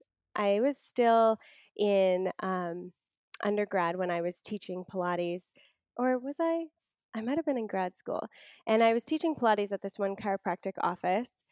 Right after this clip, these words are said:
and it was, like, a year before they were finally like, "Do you wanna come in and get an evaluation finally?" <laughs> And I was like, "Sure." So I went in and got checked, and I got the whole x-ray and everything, and it <laughs> turns out I had scoliosis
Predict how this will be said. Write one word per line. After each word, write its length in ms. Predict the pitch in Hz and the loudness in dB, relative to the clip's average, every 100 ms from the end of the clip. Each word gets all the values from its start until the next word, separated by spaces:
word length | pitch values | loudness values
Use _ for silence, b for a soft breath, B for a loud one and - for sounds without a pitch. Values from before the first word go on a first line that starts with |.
| _ _ - | _ _ -6
and 520 | 208 208 202 196 196 - | -2 2 2 2 0 -2
it 140 | 240 | 2
was, 140 | 247 | 2
like, 180 | 226 214 | 2 0
a 80 | 208 | -2
year 480 | 208 214 311 302 233 | -4 0 4 4 4
before 340 | 226 - 208 | 0 0 2
they 120 | 202 | 2
were 120 | 196 208 | 2 2
finally 340 | 196 196 190 | 0 0 -2
like, 220 | 190 185 | -2 -4
"Do 80 | - | -8
you 80 | 208 | -6
wanna 200 | 247 320 | -4 -4
come 200 | 285 262 | -4 -4
in 120 | 240 | -2
and 120 | 240 208 | -2 -2
get 160 | 208 | -2
an 200 | 208 202 - | 0 -2 -2
evaluation 720 | 202 190 190 190 196 - 220 | -2 0 0 0 -2 -6 -4
finally?" 380 | 220 220 233 247 | -2 0 0 0
<laughs> 200 | 262 - | 2 -2
And 0 | |
I 40 | 214 | -4
was 140 | 208 | -8
like, 160 | 202 202 | -10 -8
"Sure." 300 | - 202 - - B B B B B B _ | -4 -2 -2 -8 B B B B B B _
So 220 | - 233 | 0 4
I 120 | 226 | 4
went 240 | 233 233 285 | 4 2 2
in 140 | 269 | 2
and 160 | 226 208 | 0 -2
got 280 | 202 196 - | -2 -4 -8
checked, 500 | - 262 311 277 - | -4 2 2 0 -4
and 100 | 208 | -4
I 80 | 190 | -2
got 200 | 202 208 | -4 -4
the 80 | |
whole 200 | 233 247 | -4 0
x-ray 440 | 214 208 - 208 196 | 0 -2 -4 -2 0
and 80 | 190 | -2
everything, 680 | 185 196 202 190 185 185 - | -4 -6 -2 0 0 -2 -4
and 100 | 202 | -6
it 140 | 190 - | -6 -8
<laughs> 0 | |
turns 480 | 160 226 226 233 220 - | -8 -4 -2 -2 -4 -4
out 260 | 196 185 - | -2 -4 -6
I 60 | |
had 160 | 185 180 | -6 -8
scoliosis 840 | - 175 175 214 339 - 180 170 | -8 -8 -2 0 -2 -2 -4 -4